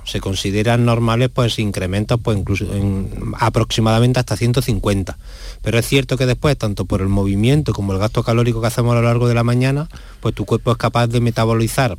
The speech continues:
ese exceso de azúcar y que la glucemia después sea, al mediodía, pues, sea normal.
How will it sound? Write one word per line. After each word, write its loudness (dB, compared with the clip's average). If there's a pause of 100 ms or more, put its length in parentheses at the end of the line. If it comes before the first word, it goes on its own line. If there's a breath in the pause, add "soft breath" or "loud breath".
(100)
ese -2
exceso 0
de 4
azúcar 0 (360 loud breath)
y -2
que 2
la 0
glucemia 0
después 0
sea, 0
al 2
mediodía, 2
pues, 0
sea 2
normal. 0